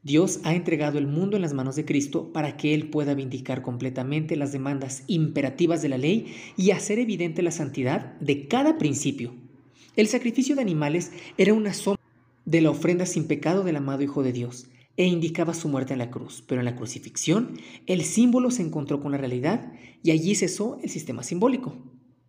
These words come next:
El Hijo de Dios es el centro del gran plan de redención que cubre todas las dispensaciones. Él es el Cordero que fue inmolado desde el principio del mundo.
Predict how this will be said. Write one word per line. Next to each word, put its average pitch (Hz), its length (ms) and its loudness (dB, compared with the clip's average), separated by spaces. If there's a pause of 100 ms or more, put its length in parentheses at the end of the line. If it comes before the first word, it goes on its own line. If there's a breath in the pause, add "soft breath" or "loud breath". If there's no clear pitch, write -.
(480 loud breath)
El 202 80 6
Hijo 247 200 6
de 202 100 4
Dios 147 400 0 (340 loud breath)
es 196 160 4
el 202 80 6
centro 180 340 0
del 147 140 0
gran 190 360 2
plan 165 180 2
de 170 80 0
redención 156 540 0
que - 180 -4
cubre - 680 2
todas 196 300 4
las 175 100 0
dispensaciones. 127 880 -6 (360)
Él 240 240 4
es 240 320 2 (340 loud breath)
el 147 280 4
Cordero 151 460 2
que 143 140 0
fue 151 200 -4
inmolado 135 500 0
desde 165 160 0
el - 80 -2
principio 123 360 -6
del 123 120 -6
mundo. 120 420 -8